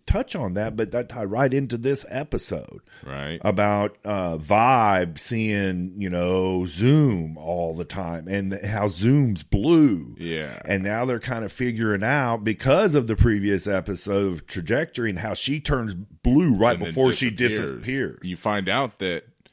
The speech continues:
Speaker 1: Turning
Speaker 2: that's what,
Speaker 1: blue is
Speaker 2: that's,
Speaker 1: bad.
Speaker 2: that's why Zoom came to Barry.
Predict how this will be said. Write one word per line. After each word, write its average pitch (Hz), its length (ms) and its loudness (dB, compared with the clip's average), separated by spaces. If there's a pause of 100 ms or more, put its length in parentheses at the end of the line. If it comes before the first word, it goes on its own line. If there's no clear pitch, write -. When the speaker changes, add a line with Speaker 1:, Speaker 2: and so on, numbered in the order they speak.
(400)
Speaker 1:
Turning 180 220 8
Speaker 2:
that's 131 140 6
what, 110 100 6
Speaker 1:
blue 180 240 12
is 113 60 8
Speaker 2:
that's, 98 100 0
Speaker 1:
bad. 104 460 8
Speaker 2:
that's 104 260 -2
why 110 240 0
Zoom 104 500 -2
came 101 640 -4
to 95 140 -10
Barry. 87 440 -4